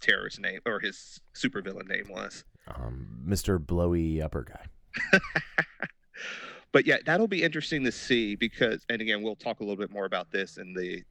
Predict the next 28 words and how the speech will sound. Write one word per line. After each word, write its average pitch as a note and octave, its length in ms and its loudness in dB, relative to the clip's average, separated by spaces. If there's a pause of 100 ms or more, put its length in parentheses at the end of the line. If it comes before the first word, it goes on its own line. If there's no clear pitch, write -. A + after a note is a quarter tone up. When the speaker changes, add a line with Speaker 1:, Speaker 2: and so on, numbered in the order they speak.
(100)
Speaker 1:
uh, G2 200 -6 (240)
for F#2+ 180 -2
Mother, F#2+ 640 -2
but G2 200 4 (320)
I B2 80 6
think C3+ 200 4
this B2+ 160 4
was A#2 100 -2
just A2+ 160 -2
kind A2 160 2
of - 60 -6
framing A2+ 560 2
them. A#2+ 340 -4 (180)
Speaker 2:
Mm-hmm. E2 220 -6 (640)
Speaker 1:
And A#2+ 280 2 (540)
to D#3 140 0
your C#3+ 140 2
point, B2+ 420 0
I A#2 80 0
was A2 180 -2
looking A#2+ 320 -2
at, - 200 -4 (100)
you A2 80 0
know, F#2+ 80 0
kind B2 200 2
of G2+ 160 -6
when A2+ 140 0
I, G#2 140 2